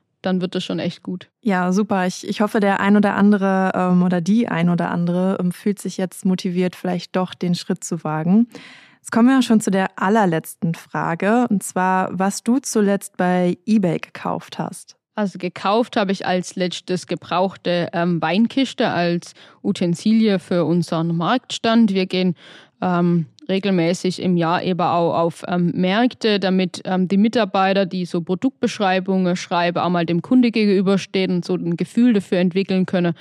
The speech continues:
Speaker 1: was für Frage stellt denn sich der Kunde, wenn er unser Produkt zum ersten Mal sieht. Ähm, ja, und um den Marktstand, ähm, besser auszustatten und schön fürs Auge zu machen, habe ich eben so gebrauchte Weinkiste gekauft.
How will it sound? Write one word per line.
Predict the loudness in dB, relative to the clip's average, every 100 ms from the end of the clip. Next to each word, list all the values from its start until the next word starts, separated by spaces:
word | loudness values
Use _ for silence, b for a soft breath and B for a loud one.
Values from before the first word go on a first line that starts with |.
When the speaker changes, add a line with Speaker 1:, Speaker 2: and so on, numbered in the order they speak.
| B B B
Speaker 1:
was | -8 -6
für | -4
Frage | -6 -4 -2 0 0 -2
stellt | -2 -2 0
denn | -2
sich | -2 -4
der | -4
Kunde, | -2 2 4 4
wenn | 2
er | 2
unser | 0 0 -4
Produkt | -4 -4 -4
zum | -2 -2
ersten | -2 -2 -4
Mal | -2 -4
sieht. | 0 0 0 B B B B -4
Ähm, | 0 2
ja, | 2 2
und | 2
um | 2
den | 2
Marktstand, | 0 0 -2 -2 0 0 -2 -12 -4
ähm, | -2 0
besser | 0 -2 -2
auszustatten | 0 0 0 -2 0 0 0
und | 0 0
schön | 0 0
fürs | -2 -4
Auge | -2 -2 -2
zu | -4 -4
machen, | -2 -2
habe | -2
ich | -4
eben | -4 -4
so | -4 -2 -4 b b b
gebrauchte | -8 -4 -2 -2 -2 -2
Weinkiste | 0 0 -2 -6 -8
gekauft. | -8 -6 -8 -8 -20